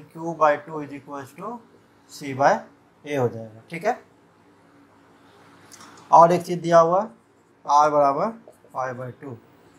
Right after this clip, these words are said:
ठीक है। तो हम क्या जानते हैं, किसी भी triangle में P plus Q plus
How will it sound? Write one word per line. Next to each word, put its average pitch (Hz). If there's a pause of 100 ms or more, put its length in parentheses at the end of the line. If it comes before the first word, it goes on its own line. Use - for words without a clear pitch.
(160)
ठीक 185
है। 139 (400)
तो 143
हम 156
क्या 170
जानते 170
हैं, 160
किसी 160
भी 175 (720)
triangle 147
में 190 (720)
P 165 (280)
plus 165
Q 175 (140)
plus 156